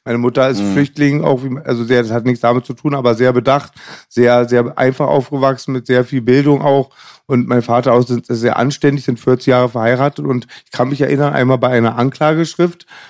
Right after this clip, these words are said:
Speaker 1: da hat, musste meine Mutter, meine arme Mutter, jetzt wirklich gar nicht lustig lesen, dass auch ein Gangbang da war. Und die Nachbarsmutter musste sagen, dass es sowas gibt, dass Frauen das freiwillig mit Männern machen. Und auch dieses,
Speaker 2: <laughs>
Speaker 1: wenn Frauen, so die Mütter,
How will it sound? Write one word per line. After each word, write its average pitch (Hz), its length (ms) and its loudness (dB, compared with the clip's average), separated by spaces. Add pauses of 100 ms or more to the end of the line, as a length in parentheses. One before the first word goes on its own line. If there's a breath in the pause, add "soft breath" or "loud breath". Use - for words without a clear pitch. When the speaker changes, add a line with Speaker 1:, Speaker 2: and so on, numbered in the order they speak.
Speaker 1:
da 110 280 0
hat, 123 160 0
musste 139 300 -2
meine 131 200 0
Mutter, 135 400 0
meine 113 240 0
arme 120 360 -2
Mutter, 113 340 -4
jetzt 110 200 -6
wirklich 117 180 0
gar 117 120 0
nicht 117 100 -2
lustig 131 340 -2
lesen, 135 300 0
dass 123 240 -2
auch 123 200 -2
ein 123 120 -8
Gangbang 139 400 2
da 107 180 0
war. 131 280 0 (340 loud breath)
Und 113 180 -4
die 117 60 -8
Nachbarsmutter 143 880 0
musste 127 400 -2
sagen, 120 480 -2 (180 loud breath)
dass 104 240 -4
es 131 140 -4
sowas 120 340 0
gibt, 151 240 -4
dass 139 140 -2
Frauen 110 320 0
das 139 160 2
freiwillig 147 520 0
mit 123 140 -10
Männern 110 300 -8
machen. 95 300 -8 (280 loud breath)
Und 117 180 -4
auch 123 200 0
dieses, 147 440 0
Speaker 2:
<laughs> 135 60 -2
Speaker 1:
wenn 143 160 4
Frauen, 143 380 0
so 147 100 4
die 147 140 2
Mütter, 165 440 2